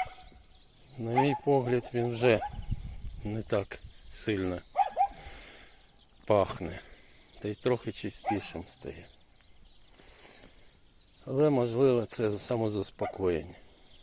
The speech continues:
Доки грязюка відкисає, я спробую щось придумати з цими кріпленнями морозилки. Здається, сюди встане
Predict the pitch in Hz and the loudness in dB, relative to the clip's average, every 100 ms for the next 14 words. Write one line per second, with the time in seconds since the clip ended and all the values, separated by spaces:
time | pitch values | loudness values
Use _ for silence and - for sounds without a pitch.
0 | - - - - - - - - _ - | -20 -20 -20 -20 -20 -18 -18 -18 _ -20
1 | - - - - - - 127 139 - 117 | -20 -20 -20 -20 -10 -4 2 2 2 -6
2 | 117 - - - - - 127 131 143 127 | -8 -20 -20 -20 -14 -4 0 2 2 0
3 | 139 127 135 123 131 - - 120 - 160 | -2 0 0 0 -2 -6 -8 -6 6 8
4 | 156 139 131 - 123 131 - - 135 131 | 8 6 2 -4 -4 -4 -6 -2 0 2
5 | 123 120 - 131 - - 110 117 131 127 | -2 -2 -2 -4 -4 -6 -6 0 2 4
6 | 117 - 113 104 - - - - - - | 2 0 -6 -6 -16 -20 -20 -20 -20 -20
7 | - - - - - - 123 123 113 110 | -20 -20 -20 -16 -8 -4 0 0 -2 -8
8 | - 120 123 - 107 104 107 104 110 110 | -4 -4 -4 -4 -4 -2 -4 -4 -4 -2
9 | 117 107 113 104 98 - 98 - - - | -2 -2 -2 -2 -2 -8 -14 -18 -20 -20
10 | - - - - - - - - - _ | -20 -20 -20 -20 -20 -20 -20 -20 -20 _
11 | _ - 110 120 135 139 147 143 - 123 | _ -12 -10 0 2 4 4 4 0 -4
12 | - - 117 131 131 - - - - - | -2 -6 -2 0 0 0 -4 -6 -4 -10
13 | - 131 123 110 | 4 6 6 2